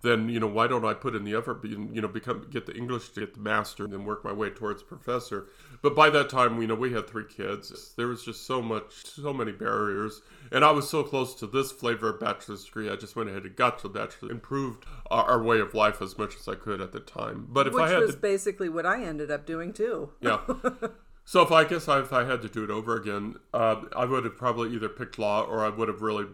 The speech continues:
Speaker 1: more dedicated myself to becoming a professor, but the, God knows where we would have ended up there.
Speaker 2: Well, and the interesting aspect of that is that your grandfather was also a lawyer.
Speaker 1: Yeah, that's true.
Speaker 2: He was a lawyer and an English professor, even though
Speaker 1: Yeah.
Speaker 2: I don't know that he ever practiced law, but he
Speaker 1: Yeah.
Speaker 2: wrote,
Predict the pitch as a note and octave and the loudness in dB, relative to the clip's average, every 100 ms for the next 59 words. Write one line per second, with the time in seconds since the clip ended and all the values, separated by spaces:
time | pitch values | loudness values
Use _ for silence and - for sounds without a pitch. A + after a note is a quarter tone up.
0 | - - B2 B2 A2+ A2 G#2+ - G2 G2 | -14 -12 -4 -2 0 -2 -4 -8 -8 -8
1 | - G2+ - - - G2+ G#2 G2+ G2 - | -6 -8 -10 -14 -10 -8 -8 -10 -8 -6
2 | G#2 - G#2 G#2 G#2 - A2 - - A2+ | -6 -4 -8 -6 -8 -8 -10 -12 -2 4
3 | A2 G#2 G#2+ - G2+ G2 F#2+ F#2+ G2 G2 | 4 2 -2 -2 -6 -4 -4 -4 -4 -4
4 | G2 E3 - - G#2+ G#2+ G#2+ - - C4 | -6 -8 -4 -2 0 -2 -10 -20 -8 -2
5 | A#3 F3+ F#3+ F3 F#3+ F#3 G3+ F3 F3 F3 | -2 0 -4 -4 -4 -4 -4 -6 -8 -8
6 | D#3 D#3+ D3 G3+ G#3 D3+ D#3 D3 D3 D#3+ | -8 -8 -6 -4 -4 -6 -8 -8 -6 -6
7 | D#3 D#3 D3+ D3+ D#3 G3+ - F3+ C#3 C#3+ | -4 -4 -4 -6 -4 -4 -4 -4 -2 -2
8 | D3 - - _ _ - A2 G#2 A#2+ - | -4 -6 -12 _ _ -2 -2 0 -4 -4
9 | - C3 - - - F3+ F#3 D#3+ E3 E3 | -2 -4 -4 -10 -6 -4 -2 -2 0 0
10 | D#3 - _ - F3+ B3+ G#3+ F#3 F3 G#3+ | 0 -4 _ -10 -4 -2 -2 -4 0 2
11 | G#3 G#3 - F#3 - E3 D#3+ E3 D3 - | 4 4 4 0 2 2 2 -2 -2 -4
12 | G#3 G#3+ G3 F3 E3 D#3+ - - A#2 G3 | -4 -2 0 2 0 -4 -16 -8 -4 0
13 | G3+ A#3+ A3+ A3+ G#3 F#3 F3 - - G3 | 0 0 0 0 2 0 -2 -2 0 0
14 | - A#3+ - A#3 A#3 B3 A3 G3+ G3+ G3+ | 0 -8 -4 2 4 4 2 -2 0 4
15 | G#3 G3+ | 6 4